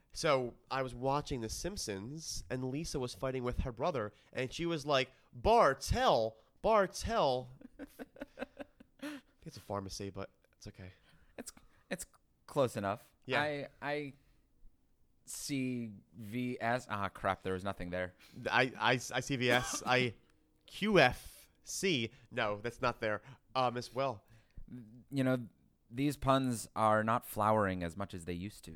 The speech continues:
Speaker 1: No, they're definitely a bit cheesy, I would say.
Speaker 2: I wish there was something better coming out of these two lips.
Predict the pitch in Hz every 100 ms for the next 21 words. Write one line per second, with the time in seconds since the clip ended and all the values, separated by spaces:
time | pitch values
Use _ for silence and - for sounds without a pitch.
0 | 85 113 113 107 110 123 127 143 151 139
1 | 120 113 127 - - 120 110 107 98 95
2 | - _ 101 101 - 104 101 95 _ -
3 | 107 - 117 123 123 127 117 107 107 101
4 | 92 92 92 87 98 92 90 87 85 87
5 | - 92 85 85 - -